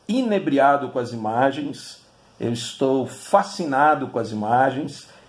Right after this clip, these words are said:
eu estou sonhando com as imagens. Então é um livro que eu lhe peço, não morra sem ler esse livro. Leia muitas vezes esse livro, é um livro impactante, tá certo?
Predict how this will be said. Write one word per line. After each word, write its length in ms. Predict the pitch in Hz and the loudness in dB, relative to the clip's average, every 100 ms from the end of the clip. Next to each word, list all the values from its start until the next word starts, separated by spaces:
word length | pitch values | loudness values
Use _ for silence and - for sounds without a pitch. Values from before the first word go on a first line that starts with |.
| - | -6
eu 80 | 127 | -4
estou 400 | 123 - 165 151 | -4 -6 -2 -2
sonhando 760 | - - 202 165 185 214 156 | -2 -4 0 2 2 2 -2
com 120 | 143 127 | -2 -4
as 120 | 120 | -4
imagens. 680 | 110 110 127 131 143 139 - - _ - | -2 0 2 0 -2 -8 -14 -20 _ -2
Então 200 | 247 214 | 0 2
é 40 | |
um 140 | 147 | 2
livro 640 | 135 156 175 160 170 170 - _ _ _ | 0 -2 -4 0 0 0 -6 _ _ _
que 100 | - | -2
eu 60 | 196 | 0
lhe 100 | 190 | 0
peço, 420 | - 131 123 143 | 0 0 0 -2
não 180 | 151 202 | 0 2
morra 720 | 165 151 165 165 151 160 175 - | 0 2 2 2 0 -4 -4 -16
sem 380 | - - 175 135 | -12 -4 0 2
ler 240 | 127 131 | 0 0
esse 280 | 131 123 - | -2 -4 -4
livro. 360 | 107 101 98 98 - - - - - - | -2 -2 -4 -8 -18 -20 -20 -20 -12 -2
Leia 260 | 180 196 | 0 2
muitas 640 | 160 175 240 262 202 160 123 | 2 2 0 0 0 0 0
vezes 320 | 135 123 117 | 0 0 -4
esse 220 | 110 131 | -6 -6
livro, 400 | 107 107 98 117 | -4 -4 0 2
é 100 | 139 | 4
um 100 | 151 | 2
livro 560 | 135 156 160 160 165 - - _ | 0 -2 -2 2 2 0 -16 _
impactante, 1120 | 196 240 - - - - 135 107 110 - - _ _ _ _ - | -2 0 2 0 -2 -2 -2 -2 -10 -16 -18 _ _ _ _ -6
tá 100 | - | -2
certo? 420 | - 254 262 - | 4 4 2 -10